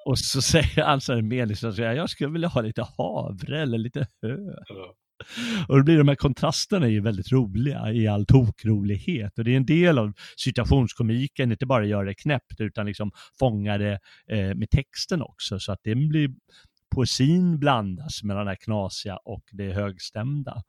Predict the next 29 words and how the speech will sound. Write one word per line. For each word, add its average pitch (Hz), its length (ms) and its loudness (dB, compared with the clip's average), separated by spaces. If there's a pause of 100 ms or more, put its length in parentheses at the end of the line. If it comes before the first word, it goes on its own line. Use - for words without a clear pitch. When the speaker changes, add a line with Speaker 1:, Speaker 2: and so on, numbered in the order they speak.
Speaker 2:
Ja. 175 300 -4 (1300)
Speaker 1:
Och 127 80 4
det 120 60 4
görs, 101 240 0
görs 113 340 -2
på - 80 0
jättemånga 104 540 -4
ställen. 101 580 -4 (680)
Eh, 104 600 4 (400)
och 120 80 0
de, 143 140 4
de 139 160 4
här 131 100 4
knasbollarna 139 720 6
överhuvudtaget, 120 880 6
de 117 80 -2
här 95 80 -4
hantverkarna 113 680 0
är 101 40 2
ju 95 100 0
väldigt 98 380 -2
roliga. 98 260 2
Dels 120 240 2
som 139 120 4
en 123 60 2
kontrast 113 480 -2
till 131 140 0
de 123 120 2
här, 90 280 -2